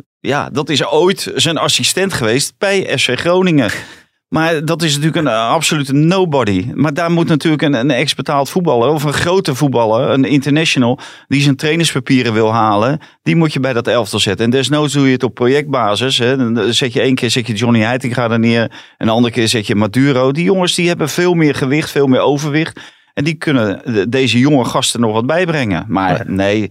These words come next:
Speaker 1: dan moeten ze la-, gaan luisteren naar Marcel Groningen. Nou, ik, ik vind echt,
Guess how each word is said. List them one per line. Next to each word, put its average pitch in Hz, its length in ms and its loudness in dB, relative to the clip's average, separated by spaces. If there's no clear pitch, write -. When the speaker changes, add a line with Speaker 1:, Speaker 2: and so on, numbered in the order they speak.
Speaker 1:
dan 98 120 0
moeten 104 240 2
ze 107 80 2
la-, 107 260 0
gaan 104 160 -2
luisteren 117 360 0
naar 113 80 2
Marcel 117 280 0
Groningen. 104 520 0
Nou, 87 280 0
ik, - 180 -6
ik 95 200 -10
vind 135 160 -2
echt, 127 300 -2